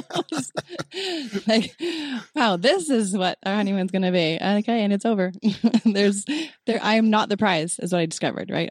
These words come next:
I am not the prize that, that was sought after. It was, I was more like a feather in his cap, like an external, an external image booster that he needed for life. And my integrity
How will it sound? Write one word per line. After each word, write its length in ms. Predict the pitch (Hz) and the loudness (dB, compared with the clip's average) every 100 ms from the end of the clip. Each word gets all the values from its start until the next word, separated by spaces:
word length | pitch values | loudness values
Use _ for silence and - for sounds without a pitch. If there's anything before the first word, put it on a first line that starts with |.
| - | -2
I 100 | 170 | 0
am 220 | 165 165 | 2 2
not 320 | 165 160 160 _ _ _ _ _ _ _ _ _ _ - | 2 0 -2 _ _ _ _ _ _ _ _ _ _ -4
the 100 | 165 | -2
prize 480 | - 156 92 - - | 0 -2 -2 -4 -8
that, 340 | 160 156 151 - _ _ - | -4 0 0 -2 _ _ -8
that 180 | 165 147 | -2 0
was 180 | 156 151 | 0 0
sought 180 | 139 | -2
after. 360 | - 170 - 65 | -4 -8 -6 -6
It 220 | - 151 | -4 -2
was, 460 | 143 165 160 160 - - - - | 2 2 2 0 -4 -8 -16 -6
I 80 | - | 0
was 100 | 175 | 2
more 80 | 180 | 4
like 140 | 170 | 2
a 60 | 156 | -2
feather 340 | - 175 165 | 0 2 2
in 80 | 156 | 0
his 180 | 135 - | -4 -8
cap, 300 | - 143 - - _ _ _ _ - | -8 -8 -8 -16 _ _ _ _ -4
like 100 | 175 | -2
an 60 | |
external, 840 | 165 - - 196 175 170 165 160 165 - - - - _ _ - | -2 -2 -2 2 4 4 4 2 -2 -12 -20 -20 -20 _ _ -4
an 80 | 175 | 0
external 400 | 165 208 202 208 | 2 2 4 2
image 300 | 175 175 165 | 2 2 2
booster 480 | 151 147 - 76 185 _ _ - | 0 -2 -2 -6 -8 _ _ -6
that 120 | 156 | -4
he 100 | 156 | 0
needed 260 | 156 151 160 | -2 -2 -6
for 160 | - | -4
life. 300 | 160 147 151 | -4 -2 -2
And 280 | 160 156 156 - _ _ _ _ _ _ | -2 -2 -2 -6 _ _ _ _ _ _
my 400 | 240 175 175 190 | 0 2 4 4
integrity 840 | 202 190 196 180 180 180 180 175 | 2 2 0 -2 0 2 2 0